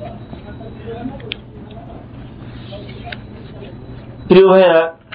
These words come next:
এবারে আসুন পরবর্তী যেই বিষয়টি, শিরিকের বিষয়। আমরা ভূমিকা ছাড়াই একটু সামনে আগাবো, যেহেতু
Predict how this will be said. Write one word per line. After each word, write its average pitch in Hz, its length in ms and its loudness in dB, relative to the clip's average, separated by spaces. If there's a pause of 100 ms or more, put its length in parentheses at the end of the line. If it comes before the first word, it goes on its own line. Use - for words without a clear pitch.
(220)
এবারে 180 260 8
আসুন 160 460 2 (540)
পরবর্তী 175 500 6
যেই 165 380 4
বিষয়টি, 156 640 2 (2500)
শিরিকের 202 460 6
বিষয়। 156 480 0 (2250)
আমরা 151 400 6
ভূমিকা 175 380 2
ছাড়াই 156 540 2
একটু 139 220 -4
সামনে 147 280 4
আগাবো, 135 340 2
যেহেতু 139 680 2